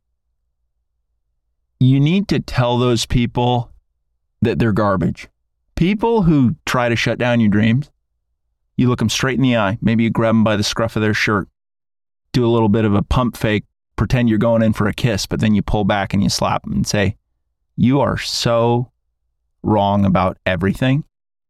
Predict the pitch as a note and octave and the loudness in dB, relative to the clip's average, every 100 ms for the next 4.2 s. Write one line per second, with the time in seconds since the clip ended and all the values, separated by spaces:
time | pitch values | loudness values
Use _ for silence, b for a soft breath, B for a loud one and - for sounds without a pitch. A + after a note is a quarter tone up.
0 | _ _ _ _ _ _ _ _ _ _ | _ _ _ _ _ _ _ _ _ _
1 | - C#3+ C3+ B2+ B2 G#2 - _ _ - | -2 0 2 2 0 -2 -8 _ _ 0
2 | C3 A#2+ G#2+ G2 G#2 - G#2 G2+ G2+ G2 | 2 4 2 2 2 2 0 2 2 2
3 | G2+ G2 F#2+ G2 G2 - G#2+ G#2+ A#2+ A2 | 2 2 2 0 0 -2 -2 -4 -2 -2
4 | G#2 | -2